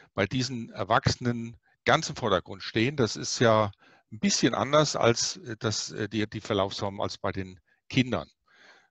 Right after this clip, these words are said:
Ähm, gut, das hat man in gewisser Weise schon so ein bisschen gewusst, dass gerade diese, ähm, bulbären Symptome, wie wir das nennen, also Sch-, Probleme mit dem Schlucken, mit dem Sprechen,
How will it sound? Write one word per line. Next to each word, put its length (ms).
Ähm, 520
gut, 340
das 200
hat 120
man 180
in 140
gewisser 340
Weise 280
schon 180
so 120
ein 100
bisschen 800
gewusst, 500
dass 240
gerade 320
diese, 560
ähm, 600
bulbären 640
Symptome, 640
wie 140
wir 80
das 200
nennen, 380
also 420
Sch-, 320
Probleme 340
mit 160
dem 80
Schlucken, 460
mit 160
dem 80
Sprechen, 720